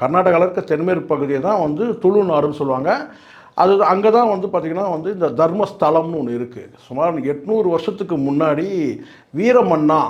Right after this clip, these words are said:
அப்படிங்கிற பெர்கடே, வீரமன்னா பெர்கடேன்றவரு வந்து பாத்தீங்கன்னா ஒரு நிலப்பிரபு. அவர் ஏறக்குறைய காந்தாரா கதை மாதிரி இருக்கும் உங்களுக்கு இது, சரிங்களா?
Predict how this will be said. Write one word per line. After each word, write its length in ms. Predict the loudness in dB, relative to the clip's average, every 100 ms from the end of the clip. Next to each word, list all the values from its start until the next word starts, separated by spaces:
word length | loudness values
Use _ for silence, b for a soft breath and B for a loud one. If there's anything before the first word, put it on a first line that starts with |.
| -6 -20 _
அப்படிங்கிற 760 | -2 0 -2 -2 0 0 0 0
பெர்கடே, 500 | 0 0 -2 -2 -10 _
வீரமன்னா 460 | -2 0 0 -2 -2 -2
பெர்கடேன்றவரு 1080 | -4 -2 -2 -4 -6 -8 -2 2 2 2 0
வந்து 200 | -2 -4
பாத்தீங்கன்னா 480 | -6 -6 -6 -4
ஒரு 360 | -2 -2 -4 -4 -2
நிலப்பிரபு. 600 | 0 2 0 -2 -2 -6 -14 -20 b b b b b
அவர் 300 | 2 4 4
ஏறக்குறைய 360 | 4 4 2 2
காந்தாரா 380 | 2 2 2
கதை 180 | 2 0
மாதிரி 180 | 0 -2
இருக்கும் 220 | -2 -4
உங்களுக்கு 280 | -4 -6 -10
இது, 180 | -14 -18 -18 -16
சரிங்களா? 300 | -12 -6 -4